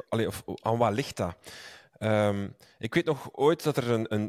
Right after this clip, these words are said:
een, eh, onderzoek was waarin er werd gekeken van wat is nu de beste manier om notities te nemen, op papier of op je laptop. En daar bleek dat notities op papier het best was. Maar waarom? Omdat je dan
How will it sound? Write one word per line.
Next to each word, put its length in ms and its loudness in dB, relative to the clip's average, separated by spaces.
een, 220 -2
eh, 160 0
onderzoek 300 -2
was 500 0
waarin 380 0
er 60 2
werd 140 2
gekeken 320 0
van 120 2
wat 120 4
is 60 -2
nu 80 -2
de 60 -4
beste 220 0
manier 140 2
om 60 4
notities 440 0
te 80 -2
nemen, 260 2
op 100 -2
papier 520 2
of 100 -6
op 120 0
je 100 2
laptop. 560 0
En 140 -6
daar 300 6
bleek 340 2
dat 140 2
notities 540 -2
op 80 0
papier 320 0
het 120 -4
best 280 4
was. 200 -2
Maar 180 0
waarom? 380 2
Omdat 420 0
je 100 -2
dan 300 0